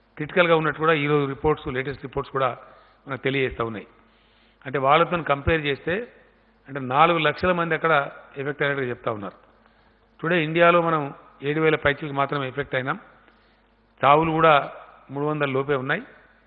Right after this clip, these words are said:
ఈ రోజు వరకు. బహుశా ఈ రోజు కొన్ని పెరుగుతాయేమో మహారాష్ట్ర వారిని కలిపితే. అంటే మంచి నియంత్రణలో నూట ముప్పై ఐదు కోట్ల జనాభాకు మనం సరిచూసుకుంటే తప్పకుండా కంట్రోల్‌లో ఉంచుకున్నట్టే లెక్క. దీనికి ప్రజలు ఇచ్చిన సహకారమే అన్నిటికన్నా ముఖ్యమైనటువంటి.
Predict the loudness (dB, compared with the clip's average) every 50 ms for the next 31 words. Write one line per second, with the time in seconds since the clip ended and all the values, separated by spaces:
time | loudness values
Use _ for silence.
0 | _ -10 -6 -2 -2 0 0 0 -2 -4 -6 -6 -8 -8 -8 -8 -8 -6 -6 -6
1 | -6 -8 -12 -12 -10 -8 -8 -8 -6 -6 -8 -6 -8 -12 -16 _ _ _ _ _
2 | _ _ _ _ -8 -4 -2 -2 -2 -2 -2 -4 -4 -4 -4 -8 -10 -10 -10 -10
3 | -12 -12 -12 -12 _ _ _ _ _ _ _ _ _ _ _ -16 -10 -6 -4 -2
4 | -2 -2 -2 0 -2 -2 0 0 0 0 0 0 0 0 2 2 0 0 0 -2
5 | -8 -16 -20 -20 -20 _ _ _ _ -8 -6 0 4 4 4 4 4 0 -2 2
6 | 4 6 6 6 4 2 -2 -6 -2 0 0 2 2 0 -2 0 2 2 2 4
7 | 2 2 0 -2 -6 -6 -4 -4 -4 -4 -4 -6 -10 -10 -10 -12 -8 -6 -4 -4
8 | -4 -4 -6 -12 -20 -20 _ _ _ _ _ _ _ _ _ -8 -6 -4 -2 -2
9 | 0 0 0 0 0 0 -2 -2 -2 -2 -2 0 0 0 -2 -2 -6 -12 -18 -20
10 | _ -16 -16 -14 -10 -6 -6 -4 -4 -4 -4 -4 -4 -4 -4 -6 -6 -6 -8 -20
11 | -20 _ _ _ _ _ _ _ _ _ -10 -6 -4 -4 -4 -4 -4 -4 -2 0
12 | 0 0 0 -2 -4 -4 0 2 4 4 4 2 0 -2 -2 -2 -4 -6 -8 -6
13 | -6 -6 -6 -6 -8 -8 -8 -8 -8 -10 -10 -14 -16 -16